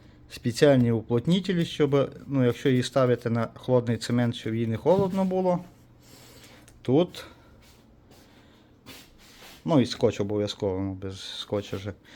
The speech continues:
ніяк. Ну, ось такий, блін, апарат. Що дуже-дуже-дуже дивний. Ну, воно трошки ходить.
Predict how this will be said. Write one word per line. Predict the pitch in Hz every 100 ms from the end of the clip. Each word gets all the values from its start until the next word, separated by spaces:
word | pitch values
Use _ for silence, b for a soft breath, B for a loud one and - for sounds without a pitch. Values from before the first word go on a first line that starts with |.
| B B B -
ніяк. | 104 101 95 -
Ну, | 120
ось | 180 208
такий, | - 262 254
блін, | 226 233 226
апарат. | 202 208 202 160 - - B B B B B - - - - - - _ _ _ _ _ _ _ _ _ _ _ - -
Що | - 117
дуже-дуже-дуже | 160 139 165 147 127 170 147
дивний. | 135 135 104 104 107 - - - - _ - - - - _ _ - _ _ _ - _ _ _ - _ _ _ _ _ b b b b b -
Ну, | 247
воно | 214 185
трошки | 165 170 156 - 135
ходить. | - 175 139 107